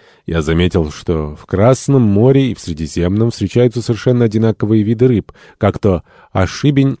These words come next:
губан радужный, долгопёр. Установив этот факт, я задал себе вопрос, нет ли сообщения между этими морями. Ежели оно существовало,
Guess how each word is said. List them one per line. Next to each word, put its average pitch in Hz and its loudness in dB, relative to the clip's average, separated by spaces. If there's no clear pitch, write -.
губан 104 2
радужный, 120 2
долгопёр. 98 -2
Установив 85 -2
этот 95 -2
факт, 95 -4
я 90 0
задал 90 -2
себе 101 -4
вопрос, 113 0
нет 92 0
ли 107 4
сообщения 139 2
между 104 2
этими 87 -2
морями. 78 -4
Ежели 82 -2
оно 92 2
существовало, 90 -2